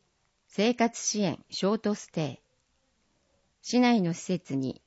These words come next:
短期的に宿泊できます。一回につき七日以内。なお、原則自己負担あり。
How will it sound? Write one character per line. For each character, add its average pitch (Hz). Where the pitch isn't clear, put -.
短 233
期 -
的 208
に 202
宿 -
泊 180
で 151
き 135
ま 135
す。 -
一 175
回 240
に 185
つ -
き -
七 185
日 196
以 185
内。 139
な 190
お、 -
原 214
則 175
自 -
己 -
負 -
担 190
あ 170
り。 -